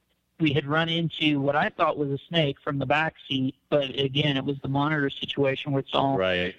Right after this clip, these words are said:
Speaker 1: curved up, so it looks like a snake. And so I run around expecting a snake where you wanna come up on it and then you can take a picture. And it turned out to be, Keith says, a glove of palma,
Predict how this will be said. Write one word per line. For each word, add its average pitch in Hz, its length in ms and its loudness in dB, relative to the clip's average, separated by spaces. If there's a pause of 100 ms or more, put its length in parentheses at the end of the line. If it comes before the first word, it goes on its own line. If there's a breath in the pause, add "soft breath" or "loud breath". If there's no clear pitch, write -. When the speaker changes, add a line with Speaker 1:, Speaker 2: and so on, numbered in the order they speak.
(140)
Speaker 1:
curved 151 340 2
up, 165 200 2 (100)
so 160 100 2
it 131 80 -4
looks 175 240 -2
like 147 160 0
a 143 60 -8
snake. 147 380 0
And 143 100 -10
so 156 100 2
I 160 120 4
run 165 240 0
around 156 580 0 (180 soft breath)
expecting 175 540 -2
a 147 60 -2
snake 143 420 -2
where 143 180 2
you 139 240 -2
wanna 143 200 0
come 160 280 -2
up 160 200 -2
on 143 260 0
it 139 160 -4
and 143 80 0
then 160 160 2
you 147 100 0
can - 140 -6
take 143 180 0
a - 60 -20
picture. 143 420 -2 (560 loud breath)
And 151 160 4
it 156 100 0
turned 190 240 2
out 170 220 0
to 131 60 -14
be, 143 260 2
Keith 202 300 -2 (120)
says, 143 260 2
a - 20 -6
glove 139 260 0
of 127 80 -4
palma, 156 500 0